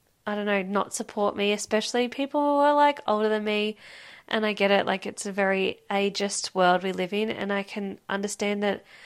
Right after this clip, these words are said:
people specifically in, like, the design or creative or, like, similar jobs to me can be intimidated by young people coming into the industry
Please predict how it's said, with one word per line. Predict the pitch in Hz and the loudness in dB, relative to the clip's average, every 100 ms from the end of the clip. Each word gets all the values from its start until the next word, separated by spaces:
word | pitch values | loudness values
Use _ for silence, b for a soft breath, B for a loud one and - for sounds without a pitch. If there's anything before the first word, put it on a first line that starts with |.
| B B | B B
people | - 254 254 285 | 2 4 4 0
specifically | - 233 247 233 214 220 208 | -2 -2 -2 -2 -2 0 2
in, | 202 | 0
like, | 196 - | -2 -4
the | 190 | -6
design | 185 208 214 214 196 | 0 2 2 2 0
or | |
creative | 180 - 196 202 202 202 202 202 | -6 -4 0 2 2 2 2 0
or, | 185 | 0
like, | 190 208 - | 0 -2 -6
similar | - 240 233 220 | -4 -2 0 -2
jobs | 214 196 196 - - | 2 2 2 0 -4
to | 214 | -4
me | 190 185 180 185 B B B B B B B B _ - | -4 -2 -2 -4 B B B B B B B B _ -8
can | - 226 | -2 0
be | 226 240 | 2 0
intimidated | 226 - 208 202 196 190 185 | 0 0 2 4 4 2 0
by | 190 185 180 185 190 _ _ _ _ _ _ _ _ - | 4 4 4 0 -6 _ _ _ _ _ _ _ _ -6
young | 220 202 202 | 4 4 4
people | 202 220 214 202 | 0 0 2 -2
coming | - 202 190 185 185 - | -2 0 0 -2 -6 -8
into | 185 180 - 190 - 202 _ | -6 -4 -4 -4 -8 -12 _
the | - - | -6 -2
industry | 240 240 - 233 233 226 226 | 0 -2 -2 0 2 2 -2